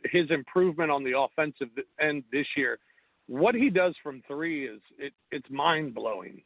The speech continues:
because it's not a pretty shot, but it goes in. And, I mean, the percentage he's shooting and, and getting multiple threes per game, it's, it's incredible. When it's open, he knocks it down. And then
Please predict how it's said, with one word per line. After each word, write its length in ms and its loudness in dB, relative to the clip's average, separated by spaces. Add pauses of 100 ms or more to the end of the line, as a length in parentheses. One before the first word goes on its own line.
because 480 4 (1200)
it's 240 4
not 300 2
a 80 4
pretty 500 -4
shot, 360 0 (720)
but 120 -4
it 180 -4
goes 340 2
in. 320 -2 (220)
And, 260 -6 (140)
I 80 -4
mean, 320 -6
the 60 -6
percentage 560 -2
he's 140 -2 (100)
shooting 340 4
and, 140 -2 (320)
and 180 -2
getting 260 2
multiple 540 0
threes 360 0 (100)
per 140 -4
game, 560 2
it's, 160 -8 (540)
it's 200 -2
incredible. 580 2
When 140 0
it's 180 0
open, 340 2
he 120 -10
knocks 320 -6
it 100 -12
down. 400 -4
And 120 -12
then 260 -10